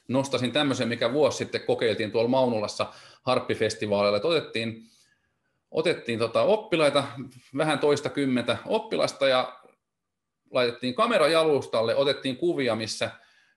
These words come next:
ää, oppilaat meni sitten eri kohtiin tuolla kuvassa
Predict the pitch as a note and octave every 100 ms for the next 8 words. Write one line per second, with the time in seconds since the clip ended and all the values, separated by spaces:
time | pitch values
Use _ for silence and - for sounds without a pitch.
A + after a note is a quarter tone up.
0 | _ _ G#2+ G#2+ G#2+ A2 G#2+ - _ _
1 | _ _ _ _ - E3+ - A2+ A2 G3
2 | G#3 E3+ F3+ - D3 - - - F3 D#3
3 | - D3+ D3 - B2+ C3 B2 A#2+ C#3+ B2+
4 | A2 - A2 -